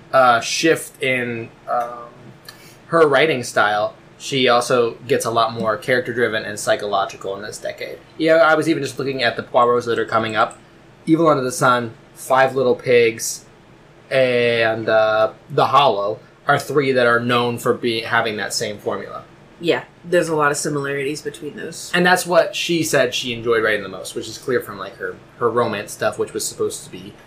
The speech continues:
Speaker 1: all that. 'Cause
Speaker 2: Mm-hmm.
Speaker 1: this is also the first book, and she says it a lot through these next coming years, that she said that she would have rather not had Poirot in it.
Speaker 2: Yes.
Speaker 1: She would
Speaker 2: I
Speaker 1: rather
Speaker 2: read
Speaker 1: have
Speaker 2: that.
Speaker 1: just focused on the characters. And she does that for quite a few that I think are similar.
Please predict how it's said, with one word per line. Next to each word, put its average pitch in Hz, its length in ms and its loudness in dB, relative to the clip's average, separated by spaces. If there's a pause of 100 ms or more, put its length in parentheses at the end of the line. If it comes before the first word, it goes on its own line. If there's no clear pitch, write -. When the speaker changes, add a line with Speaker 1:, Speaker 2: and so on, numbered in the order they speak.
(520)
Speaker 1:
all 165 280 6
that. 101 300 -8 (320)
'Cause 170 100 -12 (100)
Speaker 2:
Mm-hmm. 151 80 2
Speaker 1:
this 220 120 6
is 233 120 -2
also 170 260 2
the 127 100 -2
first 147 360 0
book, 131 200 0
and 117 140 -8
she 117 140 -4
says 131 260 2
it 123 80 -2
a 110 100 -4
lot 143 360 2
through 120 200 -6
these 107 220 -16
next 104 220 -10
coming 101 260 -12
years, 120 220 -4 (240)
that 143 120 -2
she 139 120 -2
said 135 300 0
that - 120 -8
she 143 160 -2
would 127 160 2
have 117 200 -4
rather 120 640 2 (360)
not 123 320 2
had 113 300 -2
Poirot 95 420 0
in - 60 -16
it. - 160 -20 (400)
Speaker 2:
Yes. - 420 0
Speaker 1:
She - 160 -2
would 127 160 4
Speaker 2:
I 120 40 4
Speaker 1:
rather 123 260 4
Speaker 2:
read 156 140 4
Speaker 1:
have 131 120 -2
Speaker 2:
that. - 0 -
Speaker 1:
just 139 320 4
focused 127 340 -2
on 104 140 -2
the 101 80 -4
characters. - 540 -4
And 135 260 -2
she 202 120 0
does 202 160 6
that 160 140 2
for 143 80 -2
quite 135 220 2
a 120 60 2
few 135 200 0
that 110 140 2
I 104 80 0
think 113 220 -2
are 107 100 2
similar. 101 400 -8